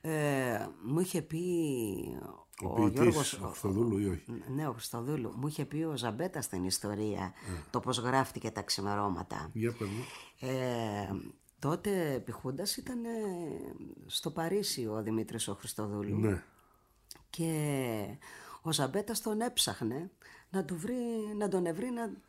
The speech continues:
Speaker 1: του δώσει μερικούς στίχους.
Speaker 2: Μάλιστα.
Speaker 1: Και είχε πάει στο Παρίσι ο Ζαμπέτας,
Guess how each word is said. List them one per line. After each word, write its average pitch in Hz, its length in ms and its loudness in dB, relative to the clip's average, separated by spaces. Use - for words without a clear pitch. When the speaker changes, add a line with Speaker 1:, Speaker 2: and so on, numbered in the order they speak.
Speaker 1:
του 208 120 -2
δώσει 226 260 -2
μερικούς 208 360 0
στίχους. 113 480 -2
Speaker 2:
Μάλιστα. 98 360 -2
Speaker 1:
Και - 140 -6
είχε 226 180 2
πάει 226 140 2
στο 202 140 0
Παρίσι 180 420 4
ο - 20 -2
Ζαμπέτας, 175 800 -4